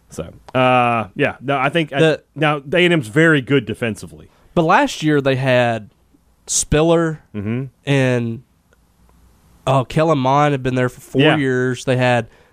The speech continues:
Speaker 2: really good wide receivers, and they scored twenty-eight against Mississippi State's
Speaker 1: Yeah.
Speaker 2: defense. And that defense w-, kinda held its own for a good part of that ball game.
Speaker 1: Yeah. And
Speaker 2: I feel
Speaker 1: Costello
Speaker 2: like
Speaker 1: gave him a couple turnovers, too.
Speaker 2: Yeah.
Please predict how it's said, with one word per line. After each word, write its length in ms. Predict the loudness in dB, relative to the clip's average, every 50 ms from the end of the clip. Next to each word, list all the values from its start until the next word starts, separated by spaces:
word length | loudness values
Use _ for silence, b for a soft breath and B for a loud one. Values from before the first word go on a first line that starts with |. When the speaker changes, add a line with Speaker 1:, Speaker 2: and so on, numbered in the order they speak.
| b b -2
Speaker 2:
really 260 | 0 4 4 4 4
good 120 | 4 2
wide 220 | 4 4 2 2 2
receivers, 500 | -2 -4 -4 -4 -2 -2 -4 -4 -4 -6
and 100 | -4 -2
they 80 | -2 -2
scored 340 | -2 0 0 0 0 0
twenty-eight 580 | -2 -4 -2 -2 0 2 2 2 0 0 -2 -6
against 300 | -6 -4 -4 -6 -4 -6
Mississippi 300 | -8 -4 -4 -4 -4 -4
State's 420 | -4 -2 0 0 0 0 -2 -4 -6
Speaker 1:
Yeah. 200 | -4 -4 -4 -4 -6 -4
Speaker 2:
defense. 720 | -2 -2 -2 -2 -2 -2 0 0 0 -2 -4 -8 -10 -12 b b b b b b b b b b b b -2
And 460 | 0 0 2 0 0 -2 -4 -6 -8 -12 _ _ -4
that 220 | -2 -2 -2 0
defense 380 | -2 -4 -2 0 -2 -2 -4 -4
w-, 200 | -10 -16 -16 -6
kinda 220 | -6 -4 -2 0 0
held 220 | 0 0 -2 -2
its 140 | -6 -6 -4
own 280 | -2 0 0 0 -2 -4
for 180 | -4 -6 -6 -4
a 40 | -2
good 200 | -4 -4 -4 -2
part 180 | -2 0 0
of 60 | 0
that 80 | -2 -4
ball 240 | -4 -2 -2 -2 0
game. 200 | 0 0 0 0
Speaker 1:
Yeah. 80 | -2 -4 b b b b b b b b b b b b -4
And 100 | -2 0
Speaker 2:
I 40 |
feel 60 | 0 0
Speaker 1:
Costello 260 | 0 2 2 2 2 2
Speaker 2:
like 80 | 0
Speaker 1:
gave 180 | -2 -2 -2 -2
him 80 | -4
a 40 | -6
couple 280 | -6 -6 -8 -8 -8 -8
turnovers, 580 | -6 -6 -4 -2 -4 -4 -4 -6 -8 -10 -8
too. 220 | -6 -4 -4 -4 -2
Speaker 2:
Yeah. 360 | 0 2 2 4 2 0 -2